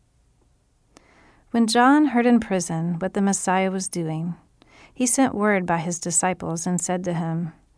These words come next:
"Are you the one who is to come, or are we to wait for another?"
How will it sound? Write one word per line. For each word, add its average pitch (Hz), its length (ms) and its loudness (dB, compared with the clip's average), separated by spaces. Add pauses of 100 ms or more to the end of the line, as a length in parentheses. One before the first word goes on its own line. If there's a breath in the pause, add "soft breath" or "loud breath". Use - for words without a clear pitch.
(600 soft breath)
"Are 180 80 -2
you 185 200 -2
the 220 140 -2
one 233 220 2
who 240 120 2
is 240 160 -2
to 240 120 -4
come, 240 420 0 (880 soft breath)
or - 200 0
are 262 180 2
we 277 120 0
to 240 180 -8
wait 180 260 -2
for 185 100 -6
another?" 165 560 -4